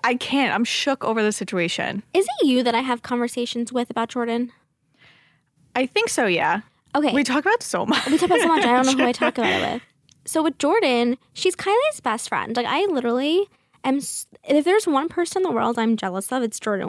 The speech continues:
Speaker 2: Woods.
Speaker 1: A hundred percent, yes.
Speaker 2: Like, and I think you and I always say how Kylie loves Jordan more than Kendall. <laughs>
Speaker 1: Yes, that's what we talk about. We
Speaker 2: Yeah,
Speaker 1: talk
Speaker 2: that's what
Speaker 1: about
Speaker 2: it is.
Speaker 1: how Kylie has always kind of, like, praised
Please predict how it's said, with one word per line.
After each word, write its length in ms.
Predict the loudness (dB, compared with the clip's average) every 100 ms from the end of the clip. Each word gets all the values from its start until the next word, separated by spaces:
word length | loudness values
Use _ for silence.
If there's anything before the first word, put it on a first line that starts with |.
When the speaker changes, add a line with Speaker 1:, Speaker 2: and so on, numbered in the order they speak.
| -6
Speaker 2:
Woods. 360 | -10 -12 -10 -8
Speaker 1:
A 40 |
hundred 380 | -6 -2 -2 -2
percent, 360 | -2 -2 -4 -4
yes. 440 | -6 -6 -8 -14 -10
Speaker 2:
Like, 280 | -2 0 0 0
and 160 | -2 0
I 80 | 2
think 240 | 2 2
you 120 | 0
and 80 | -2
I 120 | -2
always 240 | 0 -2 -2
say 360 | -2 0 0
how 160 | 0 -2
Kylie 420 | -4 -4 -2 -2
loves 240 | -2 -4 -4
Jordan 320 | -2 0 0
more 160 | -2
than 160 | 0 -2
Kendall. 500 | -2 -2 0 0 -2 0
<laughs> 100 | 2
Speaker 1:
Yes, 360 | 4 6 4
that's 180 | 4 4
what 100 | 4
we 100 | 4
talk 200 | 2 2
about. 160 | 2 2
We 80 | 2
Speaker 2:
Yeah, 80 | 4
Speaker 1:
talk 120 | 2
Speaker 2:
that's 160 | 2
what 60 | 2 2
Speaker 1:
about 100 | 2
Speaker 2:
it 20 |
is. 60 | 2
Speaker 1:
how 460 | 2 2 2 0 -6 -20 _ -10
Kylie 500 | -2 0 2 2 2
has 220 | 0 -2 -4
always 540 | -2 0 0 0 -2
kind 240 | -4 -4 -2
of, 160 | -2
like, 220 | -4 -6 -10
praised 760 | -6 -4 -2 -2 -4 -8 -14